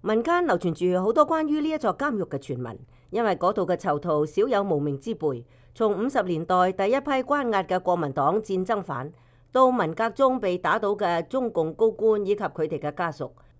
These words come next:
從一九八九年天安門事件中與共產黨分道揚鑣嘅異見人士，到近年嚟因為經濟犯罪鋃鐺入獄嘅大老虎。有人話，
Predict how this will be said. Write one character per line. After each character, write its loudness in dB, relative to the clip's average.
從 -2
一 -2
九 2
八 4
九 4
年 2
天 -2
安 4
門 0
事 -2
件 2
中 4
與 8
共 2
產 -2
黨 4
分 -2
道 0
揚 -2
鑣 0
嘅 2
異 -4
見 -2
人 -6
士， -8
到 6
近 2
年 2
嚟 0
因 0
為 2
經 -4
濟 0
犯 -2
罪 0
鋃 -2
鐺 2
入 -2
獄 -10
嘅 0
大 0
老 -4
虎。 -10
有 2
人 4
話， -2